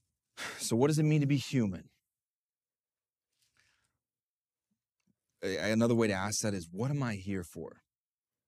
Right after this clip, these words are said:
And I don't know if there could be a better, more relevant question for you to ask. I don't know if you've been there where you've asked that question, where you've gone from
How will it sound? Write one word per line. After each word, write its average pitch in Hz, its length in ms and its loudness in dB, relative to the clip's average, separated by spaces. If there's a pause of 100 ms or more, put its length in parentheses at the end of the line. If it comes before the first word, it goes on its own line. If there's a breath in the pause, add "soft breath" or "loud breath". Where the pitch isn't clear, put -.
(1160)
And 101 180 0
I 92 100 -6
don't 127 120 -4
know 120 80 0
if 98 80 -4
there 95 160 -4
could 90 160 -6
be 95 400 0 (1400)
a 101 80 -8
better, 107 580 0 (1040)
more 104 200 0
relevant 107 420 -2
question 104 500 -12 (760)
for - 120 -10
you 104 100 -2
to 104 100 -4
ask. - 460 -12 (480)
I - 20 -12
don't 104 80 -6
know 107 60 -4
if 107 80 -8
you've 110 100 -2
been 107 160 -2
there 90 140 -6
where 101 100 -4
you've 101 140 -4
asked 95 240 -6
that 104 80 -8
question, 92 420 -8
where 92 120 -4
you've 107 200 0
gone 110 240 -2
from 104 220 -4